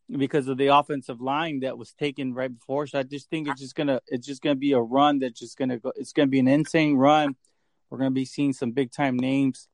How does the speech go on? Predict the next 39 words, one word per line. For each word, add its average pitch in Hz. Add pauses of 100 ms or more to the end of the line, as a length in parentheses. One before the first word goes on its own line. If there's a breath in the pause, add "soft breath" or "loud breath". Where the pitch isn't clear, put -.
(540)
in 131
the 123
latter 127
part 127
of 113
the 113
draft. 123
So 135
I 120
think 135
it's 120
gonna 131
be 131
a 117
very, 127
very 123
fun 123
draft 120
to 123
watch. 123
But 131
it, 135 (120)
again, 160
a 151
lot 156
of 165
it 160 (240)
does 156
depend 147
on 139
free 127
agency. 123
So 123 (720)
yeah, 151 (140)
just 143
free 170
agency 170
around 151
the, 147